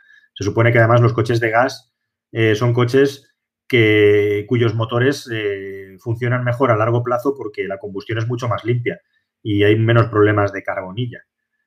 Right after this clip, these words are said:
Eh, entonces, me parece un coche interesante. El Hyundai S Q P G T,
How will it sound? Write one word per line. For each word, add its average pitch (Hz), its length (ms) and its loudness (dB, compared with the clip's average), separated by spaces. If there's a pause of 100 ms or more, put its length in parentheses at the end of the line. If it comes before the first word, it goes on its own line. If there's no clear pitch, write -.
(180)
Eh, 95 260 -6
entonces, 92 960 -4
me 92 80 -20
parece 101 220 -4
un 113 60 -2
coche 110 160 -2
interesante. 113 560 -6 (1400)
El 110 260 0
Hyundai 120 640 6
S 139 220 2
Q 135 120 -2
P 131 140 0
G 127 140 -8
T, 139 300 -2